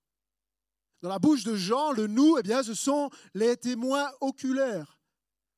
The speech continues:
Ce sont que ceux qui ont marché avec Jésus quand il était ici, présent, en chair et en os sur cette terre. Le nous, dans la bouche de Jean, ce sont les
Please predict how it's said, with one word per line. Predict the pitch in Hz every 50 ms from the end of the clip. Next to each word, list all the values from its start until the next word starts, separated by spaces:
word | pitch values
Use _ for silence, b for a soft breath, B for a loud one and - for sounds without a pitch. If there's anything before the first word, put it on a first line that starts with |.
| _
Ce | - -
sont | - 277 285
que | - 277 277 247
ceux | - - 302 320 311
qui | - 285
ont | 254 233
marché | 220 226 269 269 - - - 277 294 294
avec | 277 233 226 247 185
Jésus | 165 190 247 240 196 175 233 277 294
quand | - 247 220 - -
il | 214 214
était | 220 - - 247 240 240 233 B B B B B
ici, | - 226 226 - - - 269 269 254
présent, | - - - 214 226 214 175 202 247 247 240 214 165 b b b
en | b 196 196
chair | 190 - - 262 262 254 226
et | 233
en | 226 220 214
os | 247 254 240 -
sur | - - 214 -
cette | - - 202 175 _ _
terre. | - 214 208 196 165 127 _ _ _ _ _ _
Le | - 156 151 151
nous, | 156 165 175 220 269 294 311 302
dans | - 190 165
la | 160 151
bouche | 143 143 156 247 277 277 247 - - - -
de | 147 143
Jean, | 135 123 123 131 175 196 220 240 247 240 b b b b b
ce | - - 160
sont | 139 - - 202 208 220 226 240 214
les | 156 147 170 180 190 202 185